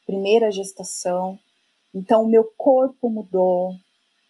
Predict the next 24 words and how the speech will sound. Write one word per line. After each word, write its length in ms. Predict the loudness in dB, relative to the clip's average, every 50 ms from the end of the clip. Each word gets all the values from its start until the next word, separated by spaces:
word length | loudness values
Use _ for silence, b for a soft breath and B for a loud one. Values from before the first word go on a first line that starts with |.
| _ _ _ _ _ _
mi-, 280 | -10 -8 -8 -6 -6 -4
minha 160 | -2 -2 -2
fisionomia 800 | -2 -2 0 0 0 2 2 2 2 4 4 4 4 4 4 2
mudou, 680 | 0 -2 -6 -4 -4 -2 -2 -2 -2 -4 -4 -6 -10 -12 -16 -6
dentro 480 | -2 -2 0 0 0 -2 -2 -4 -8 -10
de 120 | -8 -10
mim 240 | -10 -10 -12 -14 -16 -18 _ 0
tudo 320 | 2 2 2 2 2 2
embaralhou, 840 | 4 4 4 4 4 4 4 2 0 -2 -2 -2 -2 -2 -4 -4 -6
foi 160 | -8 -8 -4
muito 460 | 0 2 4 6 6 4 4 0 -4
difícil. 720 | -10 -12 -14 -14 -14 -14 -12 -12 -12 -12 -12 -14 -14 -16 _ _ _ _ _ _ _ _ _ _ _ _ _ _ _ _ _ -2
É, 640 | 2 4 4 4 4 2 2 0 -2 -2 -4 -6 -8 -10 -10 -12 -14 -16 -16 -18 -20 _ _ _ _ _ _ _ 0
eu 140 | 2 2 2
acho 180 | 2 0 -2
que 80 | -4 -2
eu 60 | -2
demorei 640 | 0 0 0 2 0 0 0 2 2 2 2 2 0
pra 160 | 0 0 2
eu 100 | 2 2
voltar 380 | 4 2 2 2 2 0 -2 0
pro 160 | 0 0 0
meu 240 | 0 0 0 0 0
eixo, 600 | 2 2 2 0 -2 -4 -8 -10 -10 -12 -16